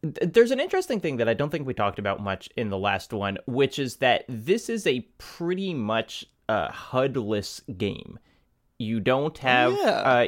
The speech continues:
Speaker 1: you don't have a life bar. It does the classic kind
Speaker 2: Mm-hmm.
Speaker 1: of just screen getting more red. But you also don't have,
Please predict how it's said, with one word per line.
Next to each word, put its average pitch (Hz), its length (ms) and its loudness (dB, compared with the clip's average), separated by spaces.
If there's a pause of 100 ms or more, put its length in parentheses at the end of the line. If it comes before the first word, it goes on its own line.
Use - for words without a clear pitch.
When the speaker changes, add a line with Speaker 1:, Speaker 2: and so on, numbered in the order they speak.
Speaker 1:
you 127 80 -4
don't 170 220 6
have 185 220 4
a 180 120 6
life 120 600 2
bar. 104 340 4
It 107 100 -2
does 104 220 0
the 113 80 -2
classic 104 480 2
kind 104 180 0
Speaker 2:
Mm-hmm. 101 80 -2
Speaker 1:
of 143 60 -6
just 117 160 -2
screen 110 420 -4
getting 104 240 0
more 101 260 -2
red. 92 400 -2 (400)
But 165 180 0
you 190 120 0
also 285 500 2
don't 139 500 -2
have, 107 340 2